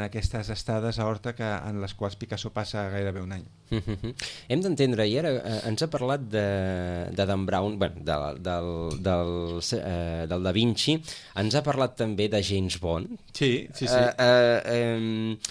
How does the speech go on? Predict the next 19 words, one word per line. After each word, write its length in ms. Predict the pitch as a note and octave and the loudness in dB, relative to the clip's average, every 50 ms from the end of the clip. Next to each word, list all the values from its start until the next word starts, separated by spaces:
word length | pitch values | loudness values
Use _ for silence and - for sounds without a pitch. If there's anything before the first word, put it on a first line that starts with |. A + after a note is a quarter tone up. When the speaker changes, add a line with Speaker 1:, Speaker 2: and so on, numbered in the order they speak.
| - - - - - - | -10 -14 -16 -14 -4 -2
Speaker 2:
hem 120 | C#3+ G3 G#3+ | 0 2 2
d'entendre 320 | G3+ E3 E3 D#3+ F3+ G3 G3 | 2 2 0 0 0 -2 0
que 140 | G3 C#3+ B2 | 2 2 4
hi 80 | B2 C3+ | 4 4
ha 120 | D#3 E3+ - - _ _ _ _ _ _ _ | 4 2 0 -4 _ _ _ _ _ _ _
fórmules 680 | - - - - E3 F#3 D#3+ B2 A#2 G#2+ G#2 G#2 - - | -8 -6 -2 2 2 4 4 4 2 0 0 0 -2 0
per 120 | - G#2+ G2 | -2 -2 0
construir 360 | A2+ G#2+ G2 - F#2+ F2 D#2 | 0 -2 -2 -2 -2 -2 -2
històries. 480 | - - - - - - - - - | -4 -6 -8 -8 -10 -12 -14 -16 -14
Speaker 1:
Sí, 360 | - - - G3 D#3+ - - - - - | -8 0 2 2 2 2 -2 -8 -10 -4
això 220 | - B2 - B2+ A2+ | -2 -2 0 0 -2
s'estudia 440 | - C#3+ C3+ - E3 D#3+ D3+ C#3+ C3 | -2 -2 -4 -2 -2 -2 0 0 0
en 80 | A#2 A2+ | 0 -2
els 120 | G#2 - | -4 -4
tallers. 540 | - G#2+ G#2 G2 G#2+ G#2+ G#2+ A2 G#2 G2+ - - - - | -6 -8 -6 -6 -6 -4 -4 -4 -4 -6 -8 -12 -14 -14
Jo 200 | - - A#2 A2+ A2 | -8 -2 -2 -2 0
soc 140 | - C3 B2+ | -2 -4 -8
professor 380 | - C3 A2 A#2+ A#2 - C3 C3+ | -8 -8 -6 -4 -2 0 0 2
de, 120 | C3+ D3 | 4 4